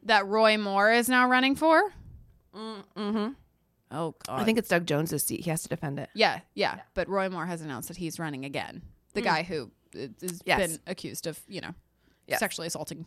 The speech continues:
Speaker 1: children.
Speaker 2: Children. Yeah. So
Speaker 1: Alabama, get it together. That's all I'm saying.
Speaker 2: <laughs>
Speaker 1: Alabama. Alabama,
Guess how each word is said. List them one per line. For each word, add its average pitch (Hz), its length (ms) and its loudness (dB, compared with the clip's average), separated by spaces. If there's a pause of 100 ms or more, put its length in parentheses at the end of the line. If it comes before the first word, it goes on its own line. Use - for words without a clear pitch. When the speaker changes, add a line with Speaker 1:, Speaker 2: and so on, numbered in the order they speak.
(100)
Speaker 1:
children. 160 280 -2
Speaker 2:
Children. - 340 -6
Yeah. - 140 -2 (140)
So - 180 12
Speaker 1:
Alabama, 453 260 12 (120)
get 480 140 8
it 494 80 4
together. 427 460 6
That's - 140 0
all 381 80 8
I'm 392 60 0
saying. 330 180 6
Speaker 2:
<laughs> - 20 -2
Speaker 1:
Alabama. 330 480 6 (320)
Alabama, 320 480 8